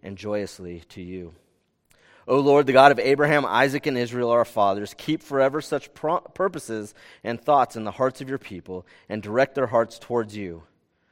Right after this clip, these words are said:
Grant to Solomon my son a whole heart, that he may keep your commandments, your testimonies, and your statutes, performing all, and that he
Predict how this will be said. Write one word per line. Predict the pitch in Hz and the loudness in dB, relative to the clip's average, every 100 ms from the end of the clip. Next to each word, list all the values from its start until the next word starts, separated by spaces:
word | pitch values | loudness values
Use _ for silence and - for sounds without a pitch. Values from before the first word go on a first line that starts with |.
| _ _ | _ _
Grant | 127 131 139 | -2 -2 -2
to | |
Solomon | 123 - 131 131 131 | -8 0 0 0 -4
my | 123 | -4
son | 113 - 107 98 | -6 -8 -8 -6
a | 98 | -8
whole | 98 117 | -6 -4
heart, | 117 101 98 98 | -2 -2 -2 -8
that | 92 | -12
he | 117 | -10
may | 107 | -10
keep | - - 127 120 | -10 -10 -10 -10
your | 123 | -14
commandments, | 113 92 90 90 95 - _ _ _ | -12 -12 -12 -14 -18 -20 _ _ _
your | 98 110 | -12 -10
testimonies, | - 107 - 92 90 90 87 _ _ - | -6 -6 -6 -14 -12 -14 -16 _ _ -16
and | 95 | -14
your | 98 | -12
statutes, | - 90 85 - 85 - _ _ _ _ | -8 -8 -8 -14 -20 -20 _ _ _ _
performing | - 107 - 143 151 139 | -20 -16 -4 -2 0 0
all, | 110 101 98 98 _ _ _ - | 0 0 -2 -8 _ _ _ -14
and | 98 | -10
that | 101 | -8
he | 87 - 151 107 98 | -10 -8 -6 -4 -8